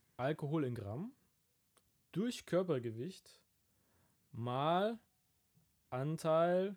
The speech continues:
Körperflüssigkeit, sagt man, beim Mann ist null Komma sechs acht und bei der Frau null Komma fünf fünf.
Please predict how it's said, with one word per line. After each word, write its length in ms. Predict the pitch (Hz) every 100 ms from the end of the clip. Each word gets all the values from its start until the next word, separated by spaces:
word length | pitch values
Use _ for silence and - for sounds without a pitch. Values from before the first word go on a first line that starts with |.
| -
Körperflüssigkeit, 1000 | 139 147 170 - 170 185 - 165 175 190 - -
sagt 240 | 123 135
man, 160 | 139 127
beim 140 | 120
Mann 220 | 120 131 127
ist 240 | 120 -
null 180 | 131 135
Komma 260 | 131 117
sechs 260 | 113 107 -
acht 300 | 135 165 -
und 160 | 120 113
bei 100 | 113
der 120 | 110
Frau 240 | - 120 120
null 140 | 120
Komma 200 | - 107
fünf 180 | 110 117
fünf. 300 | 160 233